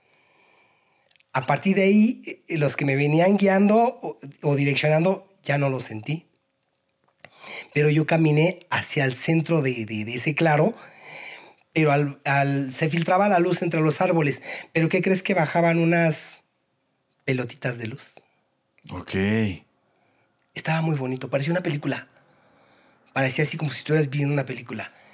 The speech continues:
Speaker 1: Y en el centro de ese claro había un árbol cortado. Un árbol que más o menos como de...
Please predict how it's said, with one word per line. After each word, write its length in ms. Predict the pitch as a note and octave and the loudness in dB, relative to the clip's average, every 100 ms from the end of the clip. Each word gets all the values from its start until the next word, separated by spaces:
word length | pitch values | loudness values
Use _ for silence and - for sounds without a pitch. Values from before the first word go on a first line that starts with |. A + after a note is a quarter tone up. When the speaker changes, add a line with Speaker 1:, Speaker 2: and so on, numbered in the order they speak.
| - - - - - - - - - - _ | -20 -20 -20 -20 -20 -20 -20 -20 -20 -20 _
Speaker 1:
Y 180 | E3+ E3+ | 0 2
en 120 | E3 | 4
el 180 | E3 D#3+ | 4 2
centro 480 | - G3+ A3+ A3+ A#3 | 2 2 2 4 2
de 100 | G#3 | 2
ese 200 | F#3+ F#3+ | 0 0
claro 440 | F#3 D#3+ E3+ C4+ - _ _ _ _ _ - | 2 2 2 0 -8 _ _ _ _ _ -4
había 240 | D3+ E3+ | 0 4
un 140 | E3 | 4
árbol 360 | D#3+ D3 D3 C3 | 2 2 0 -2
cortado. 520 | C#3 B2 - C3+ C3 A#2+ - - _ - - - - - - _ _ _ - - - | -4 -6 -4 -6 -6 -12 -20 -20 _ -20 -20 -20 -20 -20 -20 _ _ _ -20 -20 -2
Un 160 | F#3+ | 2
árbol 460 | G#3 G#3+ A3 A3 - - | 4 4 4 2 0 -6
que 120 | D#3 D3 - - - - - _ - | -4 -4 -10 -20 -20 -20 -20 _ -14
más 320 | D#3 D#3 D#3+ G3 | -2 0 2 0
o 40 | |
menos 340 | F3 E3+ E3+ - | 2 4 2 0
como 340 | D#3 C3 B2 | -4 -4 -4
de... 500 | A#2+ A#2 A2+ A2+ A2 | -6 -4 -4 -4 -6